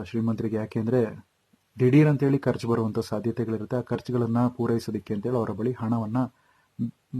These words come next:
ಬ-, ಹಣವನ್ನ ಸಿಗುವಂತಹ ಒಂದು ಅಸೆಟ್ ನಲ್ಲಿ ಇಟ್ಟಿರ್ತಾರೆ. ಸಾಧಾರಣವಾಗಿ ಅದನ್ನ ಲಿಕ್ವಿಡ್ ಫಂಡ್ಸ್ ಅಂತ ಕೂಡ ಕರೀತಾರೆ. ಲಿಕ್ವಿಡ್ ಫಂಡ್ಸ್ ಅಲ್ಲಿ ಮುಖ್ಯವಾಗಿ ಓವರ್ ನೈಟ್ ಫಂಡ್ಸ್ ಅಂತ ಹೇಳುವಂತಹ ಲಿಕ್ವಿಡ್ ಫಂಡ್ಸ್ ಅಲ್ಲಿ ಹಣವನ್ನ ಇಟ್ಟಿರ್ಬೋದು.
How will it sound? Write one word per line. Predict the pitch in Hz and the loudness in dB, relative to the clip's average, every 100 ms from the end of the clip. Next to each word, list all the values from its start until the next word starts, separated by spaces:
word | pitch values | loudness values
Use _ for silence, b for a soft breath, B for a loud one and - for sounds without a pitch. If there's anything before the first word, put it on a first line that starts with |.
| 120 | -6
ಬ-, | 123 139 127 | -4 -2 -2
ಹಣವನ್ನ | - 131 151 135 | 2 6 6 6
ಸಿಗುವಂತಹ | 120 120 117 113 110 104 | 2 0 0 0 -2 -2
ಒಂದು | 123 113 107 - b b | 0 0 -4 -6 b b
ಅಸೆಟ್ | 123 - 123 110 | -4 0 -2 -2
ನಲ್ಲಿ | 107 110 | -2 -4
ಇಟ್ಟಿರ್ತಾರೆ. | 98 92 90 95 - _ b b | -6 -10 -10 -12 -12 _ b b
ಸಾಧಾರಣವಾಗಿ | - 151 147 156 147 143 139 | 4 8 10 10 8 6 6
ಅದನ್ನ | 139 139 135 | 6 6 6
ಲಿಕ್ವಿಡ್ | 123 120 131 | 6 4 0
ಫಂಡ್ಸ್ | - 123 120 | 2 2 2
ಅಂತ | 110 | -2
ಕೂಡ | 110 117 | 0 -2
ಕರೀತಾರೆ. | 117 107 104 110 | -2 -2 -2 -2
ಲಿಕ್ವಿಡ್ | 110 - - | 0 0 0
ಫಂಡ್ಸ್ | - 117 113 | 0 0 0
ಅಲ್ಲಿ | 110 117 113 | 0 2 0
ಮುಖ್ಯವಾಗಿ | 107 - 113 110 120 - _ _ _ _ _ _ _ _ - _ - | -2 -2 0 4 2 0 _ _ _ _ _ _ _ _ -20 _ 6
ಓವರ್ | 139 156 147 | 8 10 8
ನೈಟ್ | 143 127 | 6 4
ಫಂಡ್ಸ್ | 123 117 117 | 0 0 0
ಅಂತ | 107 | -2
ಹೇಳುವಂತಹ | 110 110 110 101 95 117 | -2 -2 -4 -6 -4 -4
ಲಿಕ್ವಿಡ್ | 113 123 110 | -4 -6 -4
ಫಂಡ್ಸ್ | 117 117 | -2 -2
ಅಲ್ಲಿ | 110 113 113 B B B B | -2 -2 -4 B B B B
ಹಣವನ್ನ | - 139 139 | 6 10 10
ಇಟ್ಟಿರ್ಬೋದು. | 131 120 117 113 113 120 | 8 4 2 0 0 -2